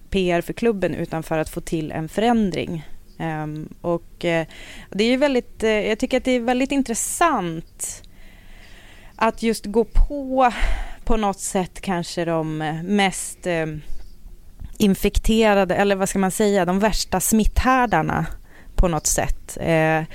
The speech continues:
och, eh, där skapa förändring. Det är ju en väldigt, eh,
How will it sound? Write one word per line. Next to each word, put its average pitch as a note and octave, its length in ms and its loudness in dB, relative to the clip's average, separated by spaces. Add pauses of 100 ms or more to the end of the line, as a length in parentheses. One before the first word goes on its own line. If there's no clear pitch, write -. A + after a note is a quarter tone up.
(880)
och, - 460 0
eh, D3+ 420 2 (260)
där F#3+ 480 2
skapa F3 380 2
förändring. G3 640 2
Det F#3 60 4
är F#3+ 40 4
ju F#3+ 160 4
en F#3+ 120 2
väldigt, F#3+ 600 2
eh, F3 400 4